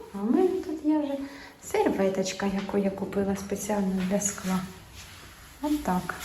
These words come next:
А серветочка тут, бо акваріум, коли я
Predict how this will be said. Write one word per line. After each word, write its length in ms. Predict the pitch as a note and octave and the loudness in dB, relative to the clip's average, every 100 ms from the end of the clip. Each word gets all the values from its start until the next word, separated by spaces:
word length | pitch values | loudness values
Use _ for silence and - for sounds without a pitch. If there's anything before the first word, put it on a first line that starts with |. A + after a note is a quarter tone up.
| - - - - - - - - - - - - - - - - - - - - - - G3 | -10 -10 -12 -14 -20 -18 -14 -14 -16 -16 -16 -16 -18 -18 -18 -18 -16 -18 -18 -18 -18 -12 -8
А 40 | |
серветочка 600 | - G#3 C4+ D#4 - A#3+ | -4 2 2 4 2 2
тут, 160 | A3+ A3+ | 2 6
бо 180 | F#3 A3 - - - - - | 6 6 4 2 2 0 0
акваріум, 640 | G#3 - G3 F3+ F3 F3+ F3+ | 0 4 12 12 12 8 4
коли 280 | F3+ F3+ F3+ | 2 2 4
я 180 | F3 | 2